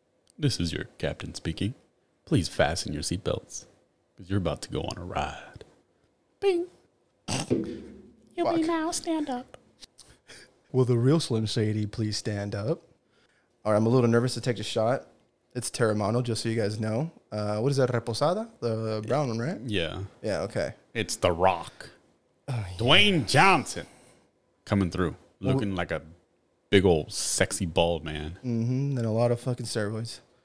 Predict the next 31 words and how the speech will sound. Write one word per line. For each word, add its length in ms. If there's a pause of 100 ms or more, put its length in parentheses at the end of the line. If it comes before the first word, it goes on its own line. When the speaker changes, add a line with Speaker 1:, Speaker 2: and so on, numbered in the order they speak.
(420)
Speaker 2:
But 140
Speaker 1:
Well, 100
Speaker 2:
anyways, 440
Speaker 1:
just 20
a 20 (180)
little 140
Speaker 2:
bes-, 80
Speaker 1:
bit. 120
Speaker 2:
besides 500
that, 240 (440)
you're 280
a 40
little 200
too 120
far 200
away 220
from 400
me 200
to 200 (200)
actually 260
cling 480
glasses. 680
Speaker 1:
We 60
don't 120
need 140
to 60
cling 280
glasses. 220
Speaker 2:
Yeah, 140
so, 240
but 360